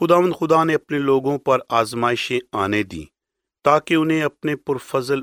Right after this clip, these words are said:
مقاصد کو پورا کرنے کے لیے تیار کرے۔ کلیسیا کو سربلند کرنے کے لیے پہلے پست کیا گیا۔ خداوند اس کی خاطر قوت کا مظاہرہ کرنے اور دنیا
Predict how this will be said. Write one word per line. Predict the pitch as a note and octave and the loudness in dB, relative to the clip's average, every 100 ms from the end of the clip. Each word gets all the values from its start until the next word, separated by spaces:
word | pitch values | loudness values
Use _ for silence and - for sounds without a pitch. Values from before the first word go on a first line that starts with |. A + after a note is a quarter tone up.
| C3+ | -4
مقاصد | A2+ - A2+ A2 - C#3 C3 | -8 -6 -2 -2 -4 -8 -8
کو | - B2 | -8 -8
پورا | - A#2+ A#2+ - | -4 -4 -4 -6
کرنے | G2 G2 A#2+ | -6 -4 -6
کے | - G#2+ | -4 -6
لیے | G#2 F#2+ E2 _ _ _ - | -4 -6 -8 _ _ _ -6
تیار | A#2 G#2+ G#2 G#2+ - | -2 2 0 0 -6
کرے۔ | E2+ D2 - _ _ _ | -8 -8 -18 _ _ _
کلیسیا | C3+ B2+ C#3+ - - F#3 F#3+ | -4 -4 -6 -8 -6 -4 -4
کو | - F#3 F3 | -2 -2 -2
سربلند | - A#2+ F2 G2 C#3 D#3+ - | -2 -2 -2 -2 -2 -4 -2
کرنے | A#2 G2 C3 D3+ | -2 -2 -4 -4
کے | C3 | -4
لیے | G#2 E2+ D2 _ _ _ _ - | -4 -6 -12 _ _ _ _ -2
پہلے | A#2 G#2+ C#3+ D#3 - | 0 0 -4 -4 -2
پست | F3 - - | -2 -2 -14
کیا | - F2 D#2+ | -8 -6 -6
گیا۔ | D2 D#2+ _ _ _ _ _ - | -10 -18 _ _ _ _ _ -2
خداوند | B2+ C#3+ D#3 F3 F3 - | 2 4 4 2 0 -6
اس | D3 - | -8 -8
کی | - D#3+ | -10 -10
خاطر | - B2 B2 - C#3+ | -2 0 0 -2 -4
قوت | - - B2 B2 D3 - | -4 -10 -6 -4 -4 -4
کا | D3 | -4
مظاہرہ | C3 A2 A#2 B2 C#3 - - | -2 0 0 0 -2 -6 -4
کرنے | F#2+ F2+ B2 | -4 -2 -4
اور | F3+ _ - C3+ G#2+ | -4 _ -2 -2 -2
دنیا | C3 D#3+ E3+ F#3 | -2 0 2 0